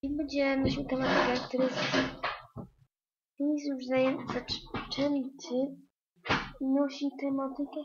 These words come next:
kiciuś, nosi tematykę o tym, że, e, dwie siostry poleciały do kuzynki do U S A i kuzynka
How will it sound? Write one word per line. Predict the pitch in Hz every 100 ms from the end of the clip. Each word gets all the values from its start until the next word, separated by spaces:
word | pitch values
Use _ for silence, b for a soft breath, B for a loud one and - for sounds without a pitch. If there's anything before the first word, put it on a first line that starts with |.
| -
kiciuś, | 294 - 220 208 - B B B
nosi | 254 269 262 269
tematykę | 262 247 247 262 - 262 247
o | 240
tym, | 247 240
że, | 233
e, | 226 247 - _ B B - 202 214 208 208
dwie | 269
siostry | 262 262 262 269 254
poleciały | 247 240 233 220
do | 220
kuzynki | 240 240 240 233
do | - -
U |
S | - - -
A | 285 277 -
i | 247 240 226 233
kuzynka | 214 233 240 233